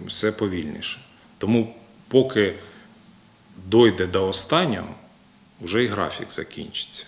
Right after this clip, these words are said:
Ми вже всі розуміємо чіткий графік. Три, один, три. І не потрібно заповнювати все, що є в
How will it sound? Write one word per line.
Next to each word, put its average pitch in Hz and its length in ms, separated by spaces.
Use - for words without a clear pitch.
Ми 143 200
вже 127 180
всі 190 300
розуміємо 123 680
чіткий - 460
графік. 90 460
Три, 160 360
один, 113 500
три. 92 300
І 107 440
не 123 280
потрібно 113 840
заповнювати 101 880
все, 110 300
що - 200
є 95 240
в 87 80